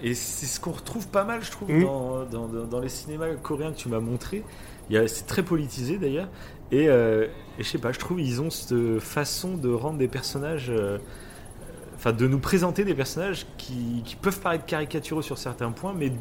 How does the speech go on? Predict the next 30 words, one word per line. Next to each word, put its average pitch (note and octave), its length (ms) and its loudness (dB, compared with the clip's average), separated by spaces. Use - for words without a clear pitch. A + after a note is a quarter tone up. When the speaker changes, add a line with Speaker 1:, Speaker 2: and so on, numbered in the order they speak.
Speaker 1:
mais G#2 60 0
en A#2+ 40 0
même B2+ 200 2
temps G#3+ 140 2
qui D#3+ 180 -4
vont, A#2+ 500 -2
c'est - 160 -6
des A2+ 40 -4
trucs G3+ 160 0
qu'on C3 140 2
ne A#2+ 60 2
voit A#2 240 4
pas G3+ 100 2
en, G2+ 800 -2
en G2 80 -2
France, - 380 -6
quoi, A2 300 0
ou G2+ 80 -2
même G#2 220 0
en G2 100 0
Amérique, A2 460 0
où - 40 -12
c'est - 140 -4
be-, G2+ 260 -2
comme, G#2+ 180 -4
comme G#2+ 160 0
beaucoup G#2+ 160 -2
plus G#2+ 240 -4
lisse. F3 380 -2
Speaker 2:
Oui. D3+ 240 8